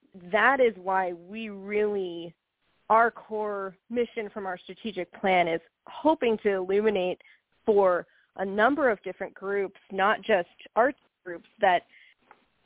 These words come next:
stories are a solution.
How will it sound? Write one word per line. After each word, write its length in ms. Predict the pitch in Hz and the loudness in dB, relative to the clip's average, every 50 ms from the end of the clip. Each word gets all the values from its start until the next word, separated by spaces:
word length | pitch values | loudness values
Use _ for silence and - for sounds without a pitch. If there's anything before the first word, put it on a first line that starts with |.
| _ _ _ _ _ _ _ _ _ _ _ _ | _ _ _ _ _ _ _ _ _ _ _ _
stories 440 | - 277 277 294 311 311 294 269 214 214 | 0 2 2 4 4 2 -2 -4 -2 -2
are 240 | 196 220 220 226 | 0 0 0 0
a 80 | 196 180 _ _ | -2 -4 _ _
solution. 720 | - 190 175 170 170 165 165 - - 147 - - - 180 | -12 -12 -10 -10 -10 -12 -12 -12 -12 -12 -12 -12 -14 -18